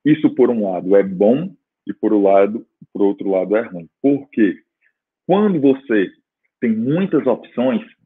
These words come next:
ou seja, você pode criar diversas formas de monetização. Porém, quando você tem muitas opções, você pode perder o foco. Você pode simplesmente começar uma e não terminar, e você vai só empilhando projetos inacabados.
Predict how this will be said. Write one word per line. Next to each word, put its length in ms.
ou 180
seja, 280
você 240
pode 260
criar 300
diversas 580
formas 340
de 80
monetização. 680
Porém, 380
quando 260
você 200
tem 140
muitas 380
opções, 380
você 80
pode 240
perder 220
o 180
foco. 380
Você 160
pode 300
simplesmente 680
começar 880
uma 420
e 60
não 180
terminar, 480
e 80
você 260
vai 200
só 120
empilhando 840
projetos 680
inacabados. 800